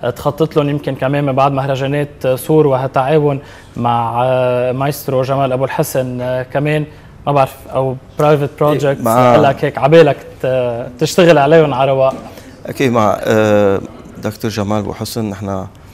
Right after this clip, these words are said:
Speaker 2: دايمًا في ت-، تواصل، يمكن يف-، يصير في، آه، مهرجانات، آه، ببلدان عربية،
Speaker 1: نعم.
Speaker 2: بس بعد ما تحددت شيء بنحكي بعدين هال-،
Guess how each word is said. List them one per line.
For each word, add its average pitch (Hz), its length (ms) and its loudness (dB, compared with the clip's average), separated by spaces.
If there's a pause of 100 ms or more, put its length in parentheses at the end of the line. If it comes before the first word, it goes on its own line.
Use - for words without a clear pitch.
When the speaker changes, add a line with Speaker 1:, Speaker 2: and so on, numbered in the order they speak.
(260)
Speaker 2:
دايمًا 104 300 -2
في 101 140 -6 (140)
ت-، 95 280 -4
تواصل، 104 680 -4
يمكن 101 320 -6
يف-، 98 200 -12
يصير - 220 -8
في، 95 380 -8
آه، 92 320 -4 (360)
مهرجانات، 98 540 -4 (160)
آه، 95 200 -4 (140)
ببلدان 92 500 -6
عربية، 87 400 -6
Speaker 1:
نعم. - 120 -4
Speaker 2:
بس 90 160 -8
بعد - 180 -6
ما - 80 -10
تحددت 87 400 -12
شيء - 360 -8
بنحكي 92 320 -10
بعدين 95 460 -6
هال-، 95 180 -8